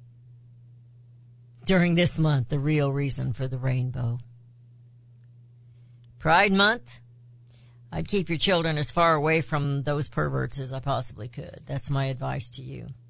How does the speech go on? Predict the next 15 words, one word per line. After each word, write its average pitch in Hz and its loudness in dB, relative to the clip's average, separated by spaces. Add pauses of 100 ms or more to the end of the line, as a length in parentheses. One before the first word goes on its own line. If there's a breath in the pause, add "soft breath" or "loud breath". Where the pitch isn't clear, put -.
(220)
Reparations 269 4 (340 loud breath)
is 196 -2
not 254 8
only 214 4
a 165 4
dumb 240 2
idea, 170 2
it 214 -2
is 214 -2
more 190 0
theft. - -4 (1500 soft breath)
Proud 208 4
to 214 -2
be 220 0
gay, 226 2